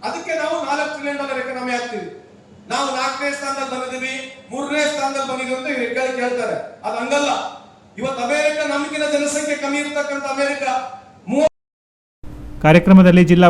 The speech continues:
Speaker 2: ಉಸ್ತುವಾರಿ ಸಚಿವ ಮಂಕಾಳು ವೈದ್ಯ, ಶಾಸಕ ಸತೀಶ್ ಸೈಲ್, ಕೇರಳ ರಾಜ್ಯದ ಮಂಜೇಶ್ವರ ಶಾಸಕ ಅಶ್ಫಾಕ್,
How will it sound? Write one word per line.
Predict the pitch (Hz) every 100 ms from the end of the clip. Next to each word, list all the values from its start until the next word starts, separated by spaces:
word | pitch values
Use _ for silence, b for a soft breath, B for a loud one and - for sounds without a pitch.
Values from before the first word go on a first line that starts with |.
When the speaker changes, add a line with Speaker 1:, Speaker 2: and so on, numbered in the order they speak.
| 170
Speaker 2:
ಉಸ್ತುವಾರಿ | 165 170 160 160
ಸಚಿವ | 160 160 165 156
ಮಂಕಾಳು | 143 160 156
ವೈದ್ಯ, | 151 143 170 175
ಶಾಸಕ | 151 147 - 151 147
ಸತೀಶ್ | 147 147 -
ಸೈಲ್, | 160 165 -
ಕೇರಳ | 196 202 220 220
ರಾಜ್ಯದ | 208 185 180 196
ಮಂಜೇಶ್ವರ | 175 175 190 190 180 180
ಶಾಸಕ | 165 165 175 175 156
ಅಶ್ಫಾಕ್, | - 170 170